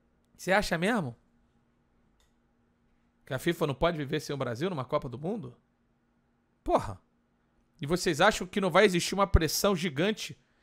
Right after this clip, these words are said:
de todos os concorrentes do Brasil pra que o Brasil, caso exista essa, essa interferência, o Brasil não seja punido? Porra, é lógico. É lógico que isso vai acontecer.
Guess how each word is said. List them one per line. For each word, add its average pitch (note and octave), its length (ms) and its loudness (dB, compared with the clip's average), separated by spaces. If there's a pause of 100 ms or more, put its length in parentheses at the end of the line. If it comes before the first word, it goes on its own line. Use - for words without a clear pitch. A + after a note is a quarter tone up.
(200)
de C#3+ 120 -8
todos G3+ 340 2
os F#3 120 -2
concorrentes F#3 640 2
do - 80 -6
Brasil D3+ 380 0
pra E3 160 0
que - 100 -10
o E3 40 0
Brasil, C#3+ 680 0 (640)
caso D3 320 4
exista C#3 540 -2
essa, B2+ 500 2 (520)
essa - 160 -8
interferência, D3+ 420 -2
o - 20 -8
Brasil D3 240 0
não C#3+ 80 -4
seja C#3+ 220 2
punido? C3+ 560 0 (840)
Porra, A3+ 220 2
é - 20 2
lógico. G#3 640 2 (1200)
É D#3+ 100 -6
lógico G#3+ 340 2
que - 80 -20
isso D#3+ 100 -6
vai D3 80 4
acontecer. C3 540 -4